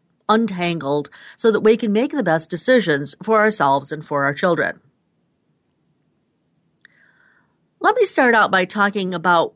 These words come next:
things that I would call, in general, cosmetics. Because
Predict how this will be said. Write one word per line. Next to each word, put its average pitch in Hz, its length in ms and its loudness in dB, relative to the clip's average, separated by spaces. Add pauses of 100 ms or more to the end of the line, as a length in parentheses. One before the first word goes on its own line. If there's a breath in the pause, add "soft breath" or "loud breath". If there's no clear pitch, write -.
(140)
things 220 380 -2
that 202 140 -4
I 233 180 4
would 214 220 -4
call, 180 420 0
in 233 240 -2
general, 165 640 0 (200)
cosmetics. 151 1080 -4 (560 loud breath)
Because 247 460 0